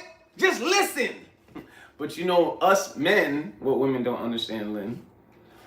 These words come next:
we're problem solvers. You know what I mean? That's what the higher levels, test-, uh, higher levels of testosterone creates more logic and more structure.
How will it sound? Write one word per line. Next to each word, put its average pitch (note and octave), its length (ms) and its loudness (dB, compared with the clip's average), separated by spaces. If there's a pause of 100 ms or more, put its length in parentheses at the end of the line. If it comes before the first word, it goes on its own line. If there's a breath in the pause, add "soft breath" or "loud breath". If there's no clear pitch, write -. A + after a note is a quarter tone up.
(180 soft breath)
we're E3 240 4
problem F#3 380 6
solvers. - 480 2
You G#2+ 60 -8
know B2 60 -2
what C3+ 120 0
I - 20 0
mean? C#3+ 120 0
That's C#3+ 260 0
what C3 120 -8
the C3+ 80 -4
higher D#3 280 6
levels, D3+ 260 2
test-, D3 300 -4
uh, B2+ 220 4
higher F3 380 2
levels E3 300 4
of C#3+ 100 -2
testosterone C3+ 880 0
creates C3+ 480 2
more B2 280 4
logic B2+ 480 2
and A#2+ 80 -2
more A#2 180 -4
structure. D#3 520 -2